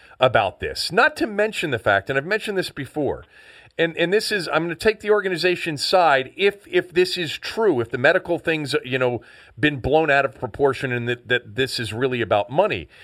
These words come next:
This is an organization that supported Trent despite two suspensions, including one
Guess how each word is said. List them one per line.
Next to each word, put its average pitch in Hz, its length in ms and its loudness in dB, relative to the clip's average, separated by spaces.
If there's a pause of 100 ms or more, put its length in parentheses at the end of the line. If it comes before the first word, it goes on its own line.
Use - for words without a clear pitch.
(360)
This 240 220 -2
is 330 140 -6
an 269 80 0
organization 180 800 0
that 117 160 -6
supported 131 600 -2
Trent 95 380 -6
despite 151 540 -4
two 175 180 -8
suspensions, 117 800 -4
including 196 560 -6
one 135 420 2